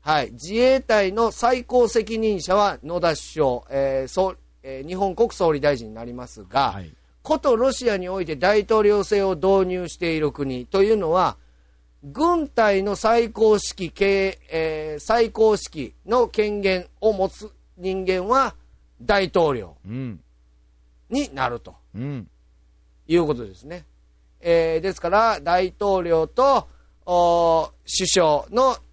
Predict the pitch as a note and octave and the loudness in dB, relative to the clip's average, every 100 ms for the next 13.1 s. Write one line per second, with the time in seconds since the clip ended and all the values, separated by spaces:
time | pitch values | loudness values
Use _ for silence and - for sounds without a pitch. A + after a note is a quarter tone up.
0 | - F3+ F3 D3 A#2 - _ - D3+ D#3+ | -8 -2 0 0 -4 -12 _ -4 -2 -2
1 | D3 E3 G#3 D#3+ E3 D3+ - - C#4+ C#4+ | -2 0 0 0 0 0 -4 -6 -4 -2
2 | C4+ C4 - D3+ C3 E3+ D#3 B2+ A2+ - | 0 0 0 -8 -6 0 0 -2 -10 -14
3 | B2 G2+ A#2 D#3 A2+ G2 - - - _ | -14 -14 -6 -4 -2 -4 -12 -20 -20 _
4 | - B3+ C4+ D4+ D4 D4+ D#4 C4 B3 C4 | -8 -2 0 0 -2 -6 -6 -2 2 2
5 | A3+ C4+ A#3 F#3 D#3+ D#3+ F#3+ D#3+ - G#3 | 2 4 4 2 -2 -2 0 0 0 0
6 | G#3 - A#3 B3+ C4 G3 A3+ D#3+ D3 D3 | 0 0 0 2 0 0 -4 -2 -4 -4
7 | C3+ - A2 A2 - - D#4+ D4+ C#4+ C#4 | -8 -10 -14 -16 -8 -2 -2 0 0 0
8 | - B3+ C4+ - D4 C4+ B3 B3 B3 G3+ | -2 -10 -8 -6 -2 0 0 -2 -2 -2
9 | D#3 F3 D3+ A#2+ A2 F#2 C#3 E3+ D#3+ - | -4 -4 -6 -6 -8 -8 -8 -6 -8 -12
10 | _ _ _ _ _ _ _ _ D#3+ D#3 | _ _ _ _ _ _ _ _ 0 2
11 | A#2+ - C#4 C#4 D4+ D4+ B3 A#3+ A3+ F#3+ | 0 -4 -6 -2 2 2 2 2 2 0
12 | F3+ D#4+ F4 - E4+ D4 C#4+ D#4+ D4 A#3+ | 0 0 0 -2 -2 0 0 0 0 0
13 | F#3+ | -2